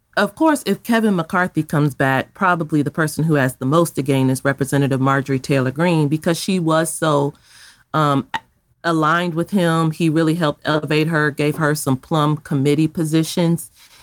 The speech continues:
He kind of treated her the way I think that the Nancy Maces and the Matt Gaetzes of the world wanted to be treated. And they turned on McCarthy in part because they didn't feel like he, he welcomed them the way that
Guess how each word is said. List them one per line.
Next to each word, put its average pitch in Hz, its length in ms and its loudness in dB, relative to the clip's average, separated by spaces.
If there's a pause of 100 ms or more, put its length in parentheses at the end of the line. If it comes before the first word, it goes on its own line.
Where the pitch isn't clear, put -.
(140)
He 202 180 0
kind 196 300 0
of 151 80 -2
treated 170 360 -2
her 180 260 0
the 165 120 -2
way 147 340 0
I 143 140 0
think 156 320 -2
that 139 260 -2
the 143 100 0
Nancy 151 460 0
Maces 147 540 0
and 147 160 0
the 139 60 2
Matt 156 300 0
Gaetzes 151 420 0
of 139 140 0
the 147 80 -2
world 143 480 0
wanted 156 440 0
to 196 100 0
be 180 160 -2
treated. 202 540 0 (480)
And 151 560 2 (580)
they 170 200 2
turned 208 400 0
on 175 260 0 (340)
McCarthy 165 640 0
in 156 200 -2
part 170 340 0
because 165 440 -2 (340)
they 160 160 0
didn't 190 420 -2
feel 151 140 -2
like 123 240 0
he, 139 300 0
he 160 220 -2
welcomed 143 440 0
them 139 400 0
the 143 100 -2
way 139 320 2
that 131 380 -2